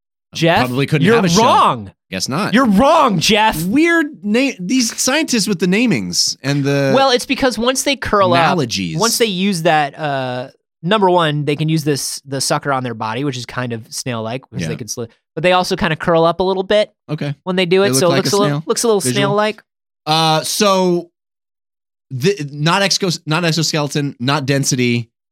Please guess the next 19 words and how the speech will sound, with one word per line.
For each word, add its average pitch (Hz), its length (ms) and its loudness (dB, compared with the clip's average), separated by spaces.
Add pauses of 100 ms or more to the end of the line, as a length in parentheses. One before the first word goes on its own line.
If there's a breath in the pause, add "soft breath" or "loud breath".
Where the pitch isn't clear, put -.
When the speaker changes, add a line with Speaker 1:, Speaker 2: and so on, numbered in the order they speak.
(300)
Speaker 1:
What 131 160 0
is, 135 320 0
what 120 220 2
is 160 100 0
the 147 120 2
way 135 420 0
that 120 160 -2
these 120 480 0
snails, 110 760 -2 (320)
fish, - 440 -4 (840)
survive 120 460 0
at 104 140 -2 (140)
such - 320 -4 (140)
deep, 120 260 -2 (480)
high-pressure 104 680 -4 (560)
areas? 71 460 -10 (1120)
Speaker 2:
Filled 254 200 0
with 143 200 -4
goo. 117 260 -6